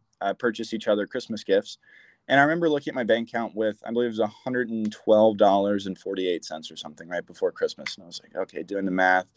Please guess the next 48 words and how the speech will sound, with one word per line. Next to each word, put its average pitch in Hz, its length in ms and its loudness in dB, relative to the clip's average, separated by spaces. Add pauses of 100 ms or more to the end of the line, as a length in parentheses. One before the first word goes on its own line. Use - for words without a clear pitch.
(320)
four 123 220 6
family 117 340 2
members, 110 640 4
you - 60 -16
know, 107 100 -2
I've 101 100 -2
got 95 280 2 (160)
whatever, 98 480 0 (200)
you 98 80 -18
know, 87 100 -14 (100)
twenty, 113 680 -2
twenty-eight 123 440 2
bucks 117 260 6
a 107 60 -4
person. 131 560 -4 (120)
<laughs> - 0 - (840)
And 160 600 0
I, - 180 2
I - 280 -8
was 170 140 -8
like, 170 160 -4
"You 175 80 -8
know, 175 160 -4
I'm 170 160 -4
gonna 165 160 -4
be 147 260 0 (220)
gifted 139 360 2
the 131 80 0
same 135 220 -2
amount 127 240 -2
of 123 60 -2
money 127 260 -2
after 123 300 -2
Christmas, 160 500 -2
you 139 60 -6
know, 127 100 -4
a - 20 -4
hundred, 127 280 -4
two - 100 -16
hundred 123 240 -10
bucks." 123 380 2
And 110 240 -4
I, 120 140 4 (600)
you - 60 -10
know, 123 80 0
I 123 100 0
hate 135 340 -4
this 113 380 2